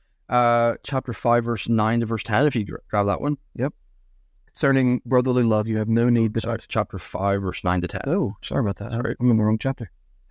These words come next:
Speaker 2: <laughs> Uh, verse nine and ten. "For God did not appoint us to wrath, but to obtain salvation through our Lord Jesus Christ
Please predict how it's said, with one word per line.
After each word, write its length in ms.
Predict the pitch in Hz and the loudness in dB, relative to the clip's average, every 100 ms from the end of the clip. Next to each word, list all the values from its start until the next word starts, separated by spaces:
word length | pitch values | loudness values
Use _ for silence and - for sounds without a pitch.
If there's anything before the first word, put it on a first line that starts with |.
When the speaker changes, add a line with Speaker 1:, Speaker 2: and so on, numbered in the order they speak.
| _ | _
Speaker 2:
<laughs> 80 | - - - _ _ _ _ _ _ _ _ _ _ _ _ - | -4 -4 -14 _ _ _ _ _ _ _ _ _ _ _ _ -2
Uh, 400 | 107 107 110 113 - _ _ _ - | 0 2 0 -2 -6 _ _ _ -4
verse 220 | 117 - | -4 -2
nine 120 | 113 | -2
and 80 | 107 | -2
ten. 100 | 110 - _ _ _ | -6 -14 _ _ _
"For 120 | 143 | -2
God 300 | 143 143 160 | 2 2 2
did 100 | 143 | 2
not 180 | 127 127 | 2 2
appoint 400 | 120 - 123 123 - | -2 0 0 0 -2
us 220 | 113 - | -8 -6
to 140 | - 113 | -4 0
wrath, 440 | 107 107 - - _ _ _ - - | 0 -2 -6 -18 _ _ _ -20 -8
but 200 | 131 - | -6 -4
to 220 | 135 123 | 0 0
obtain 360 | 117 - 120 113 | -2 -2 0 2
salvation 680 | - 107 117 120 - 113 | 0 0 2 0 -2 -4
through 340 | 104 - 151 147 | -4 -4 -4 -2
our 140 | 123 117 | -2 -2
Lord 260 | 117 117 | 0 0
Jesus 340 | 113 117 117 - | 0 -4 -4 -8
Christ 480 | 113 110 104 - | -6 -6 -8 -16